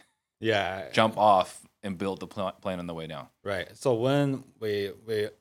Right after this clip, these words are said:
Speaker 1: um, when we do anything, there's some two motives, right? The first motive is we want to avoid the pain.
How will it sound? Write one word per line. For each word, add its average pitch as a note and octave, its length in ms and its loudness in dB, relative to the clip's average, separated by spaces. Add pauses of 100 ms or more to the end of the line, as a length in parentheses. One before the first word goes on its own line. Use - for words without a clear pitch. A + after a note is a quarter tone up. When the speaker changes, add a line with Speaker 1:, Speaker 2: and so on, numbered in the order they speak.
(240)
Speaker 1:
um, F#2 360 -10 (100)
when A2 140 -8
we A#2+ 100 -2
do B2 160 0
anything, A#2 720 -2 (120)
there's G#2+ 240 -4
some A2+ 400 -6 (120)
two B2+ 160 -2
motives, G2+ 500 -4
right? F2+ 260 -8
The F#2 120 -10
first C3 260 0
motive A2 400 -2
is F2 240 -10 (420)
we G2 260 -4 (500)
want G#2+ 180 -6
to G#2+ 80 -4
avoid F#2+ 360 -4
the G2 80 -8
pain. F2 340 -12